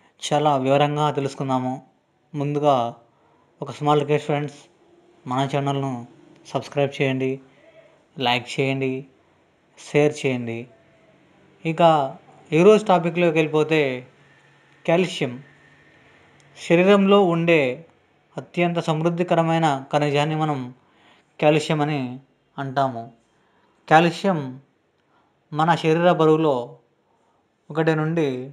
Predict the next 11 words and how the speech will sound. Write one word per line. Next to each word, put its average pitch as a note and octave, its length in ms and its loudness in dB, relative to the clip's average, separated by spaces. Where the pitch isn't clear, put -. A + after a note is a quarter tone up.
టూ D3 80 -2
పర్సెంట్ D3 320 -4
వరకు C#3 320 -2
ఉంటుంది. C3 480 -6
మరి D#3 520 0
కాల్షియం F#3 420 4
యొక్క F3+ 180 2
ఉపయోగాల D#3+ 520 2
గురించి D3+ 280 -2
ఒకసారి D#3+ 260 -2
చెప్పుకున్నట్లయితే, C#3 640 -4